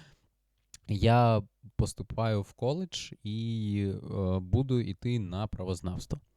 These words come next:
Але, знову ж таки, про це потім. Я хочу розповісти про це, про все в хронологічному порядку. Е, записав я вчора пісню, називається «Білоруська мова».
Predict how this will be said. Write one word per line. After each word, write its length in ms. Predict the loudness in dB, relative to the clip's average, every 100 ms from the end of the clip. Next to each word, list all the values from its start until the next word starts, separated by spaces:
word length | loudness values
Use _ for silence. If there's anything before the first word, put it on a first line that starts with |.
| -20 -20 _ _ _
Але, 180 | 8 12
знову 200 | 12 10
ж 60 |
таки, 160 | 6 2
про 160 | 0 4
це 160 | 2
потім. 440 | 4 2 4 0 4
Я 140 | 2
хочу 280 | 2 0 -2
розповісти 420 | -2 -4 -4 -4
про 140 | -4
це, 140 | -4 -8 -10 _
про 120 | -2
все 280 | -2 0 -2
в 80 | 0
хронологічному 720 | -2 2 2 2 -2 -4 -4
порядку. 480 | 0 2 0 0 -4 -6 -18 -12 -4
Е, 120 | -2
записав 500 | 0 -2 2 2 4
я 400 | 2 2 4 2
вчора 460 | 0 4 6 6 2
пісню, 440 | 0 -4 0 0
називається 440 | 2 2 0 0
«Білоруська 720 | -2 2 4 2 0 -2 -2
мова». 400 | 6 8 8 6